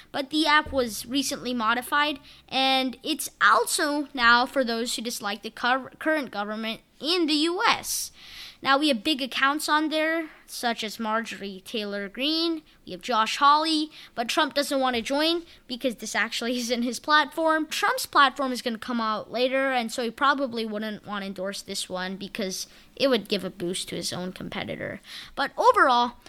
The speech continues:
one thing I don't understand, and it really bugs me a whole lot, and it's so ironic,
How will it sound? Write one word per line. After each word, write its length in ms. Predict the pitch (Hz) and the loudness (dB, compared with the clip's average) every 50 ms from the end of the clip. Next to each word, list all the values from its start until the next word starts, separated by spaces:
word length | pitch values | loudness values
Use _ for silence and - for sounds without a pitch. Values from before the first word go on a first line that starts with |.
| - _ | -20 _
one 260 | - 302 330 349 330 | 0 2 2 2 2
thing 160 | - 349 294 | 0 0 2
I 140 | 285 269 254 | 2 2 2
don't 220 | 247 269 262 262 247 | 4 4 4 2 2
understand, 680 | 226 208 185 196 - - - 233 220 208 202 202 - - | -2 -4 -4 -4 -4 -2 -2 -2 -2 -2 -4 -6 -6 -4
and 220 | 233 277 262 - | -4 -4 -4 -4
it 80 | - 339 | -6 -6
really 360 | 285 349 440 508 480 440 339 | -2 2 4 6 6 8 6
bugs 380 | 262 202 302 311 302 269 - 262 | 6 6 4 4 4 2 0 0
me 140 | 277 254 233 | 0 0 0
a 60 | 214 | 0
whole 300 | 196 - 285 294 277 247 | 0 0 0 2 0 0
lot, 280 | 240 214 202 196 196 | 0 0 2 2 0
and 80 | 202 220 | -2 -4
it's 180 | 214 - - - | -6 -6 -6 -4
so 240 | - - 339 339 | -4 -2 0 2
ironic, 640 | 330 277 254 247 254 277 269 220 202 175 175 - | 2 2 2 2 2 2 2 2 0 -4 -8 -10